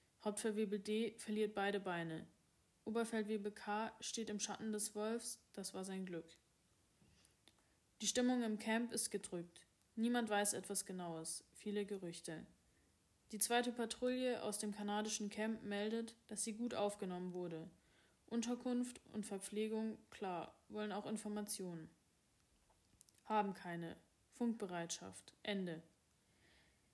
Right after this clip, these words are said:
Gegen einundzwanzig Uhr Ort-, Ortszeit ist der Kompaniechef vom Briefing aus dem Staatsgebäude zurück. Alle in das Betreuungszelt.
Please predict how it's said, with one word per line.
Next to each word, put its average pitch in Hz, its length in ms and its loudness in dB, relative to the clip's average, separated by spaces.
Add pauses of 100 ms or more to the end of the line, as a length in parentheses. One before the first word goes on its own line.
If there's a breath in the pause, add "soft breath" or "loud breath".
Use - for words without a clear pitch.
(160)
Gegen 214 220 0
einundzwanzig 240 760 2
Uhr 233 440 2
Ort-, 220 420 -2
Ortszeit 240 720 2 (500 soft breath)
ist 220 200 2
der 214 80 6
Kompaniechef 226 680 4
vom 208 340 -2 (260)
Briefing 247 640 0
aus 202 180 -4
dem 208 140 0
Staatsgebäude 202 720 2
zurück. 190 440 -2 (440)
Alle 220 220 2
in 220 120 0
das 214 180 0
Betreuungszelt. 180 920 -6